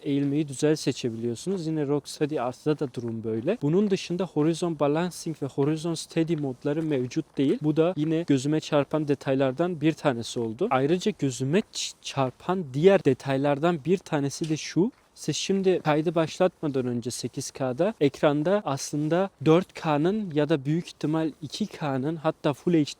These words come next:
D bile olabilir ön izlemesini görüyorsunuz. Siz kaydı başlattıktan sonra kamera size sekiz K'nın ön izlemesini gösteriyor ekranından. Yani aslında siz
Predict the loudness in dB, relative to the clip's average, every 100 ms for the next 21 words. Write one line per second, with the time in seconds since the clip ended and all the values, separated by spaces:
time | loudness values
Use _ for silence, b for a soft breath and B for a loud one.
0 | -4 -2 0 0 -2 -4 -2 0 2 2
1 | 0 0 0 0 0 0 2 2 2 -4
2 | -8 -6 -6 -8 -14 -4 -2 -2 0 2
3 | 2 0 -2 -4 -8 -8 -10 -4 -2 -4
4 | -4 -4 -4 -4 -2 -2 0 -2 -4 -6
5 | 0 0 0 -2 -6 -8 -10 -8 -4 -2
6 | -2 2 2 4 2 0 -2 -2 -2 0
7 | 0 -2 -4 -4 -2 -4 -6 -8 -8 -6
8 | -4 -2 0 2 0 -2 -4 -6 -4 -2
9 | -2 -2 -4 -4 -4 -6